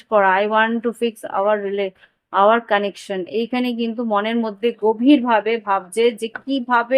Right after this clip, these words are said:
সম্পর্কটাকে সঠিক করব, কেননা চেজ, "I don't want to chase anymore।" এখন কিন্তু ও মনে মনে হলেও তোমাকে চেজ করে, হতে পারে অনলাইন তোমাকে দেখতে চায়, গিল্টি ফিল করে,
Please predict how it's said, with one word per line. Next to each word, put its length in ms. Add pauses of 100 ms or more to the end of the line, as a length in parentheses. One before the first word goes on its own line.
সম্পর্কটাকে 800 (680)
সঠিক 360
করব, 320
কেননা 380 (160)
চেজ, 300 (220)
"I 140
don't 320
want 300
to 180
chase 400 (100)
anymore।" 480 (380)
এখন 300
কিন্তু 320 (100)
ও 120 (100)
মনে 300
মনে 280
হলেও 400
তোমাকে 400
চেজ 300
করে, 240
হতে 220
পারে 300
অনলাইন 400
তোমাকে 320 (120)
দেখতে 420
চায়, 340 (440)
গিল্টি 380
ফিল 300
করে, 260